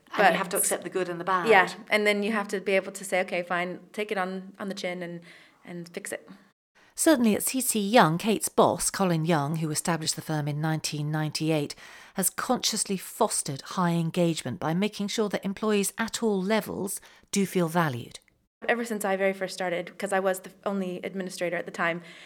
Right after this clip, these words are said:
Speaker 2: it was never us and them, the professional staff were more important and the support staff were less than. It's always been like, everybody supports. If we didn't have those guys doing that, you know, every role, then we wouldn't have the whole team together.
Speaker 1: And that's a big,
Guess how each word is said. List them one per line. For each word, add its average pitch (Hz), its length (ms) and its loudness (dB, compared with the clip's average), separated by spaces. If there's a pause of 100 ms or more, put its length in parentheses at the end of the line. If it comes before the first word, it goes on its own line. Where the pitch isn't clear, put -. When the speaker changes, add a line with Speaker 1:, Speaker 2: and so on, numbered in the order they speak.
(120)
Speaker 2:
it - 80 2
was 196 140 0
never 208 420 4
us 196 200 2
and 190 180 -6
them, 175 380 -2 (240)
the 196 60 -8
professional 190 460 -4
staff 175 280 -2
were 185 60 -6
more 180 180 -6
important 175 400 -6
and 175 100 -6
the 170 60 -8
support 180 340 -8
staff 175 260 -8
were 170 80 -12
less 170 260 -6
than. - 300 -10 (280)
It's 190 160 -6
always 190 260 0
been 185 160 -8
like, 175 260 -10
everybody 196 440 0
supports. 175 680 -8 (220)
If 196 100 -14
we 202 80 -4
didn't 196 200 -4
have 185 180 -4
those 180 280 -2
guys 175 320 -4
doing 175 300 -6
that, 175 260 -6
you 196 60 -8
know, 175 140 -4
every 196 220 0
role, 170 340 0 (260)
then 185 120 -4
we 180 100 -4
wouldn't 180 240 -2
have 170 160 -12
the 170 60 -14
whole 165 120 -12
team 175 240 -12
together. 170 300 -14 (160)
Speaker 1:
And 190 180 -2
that's 247 320 -2
a 202 60 -2
big, 214 840 0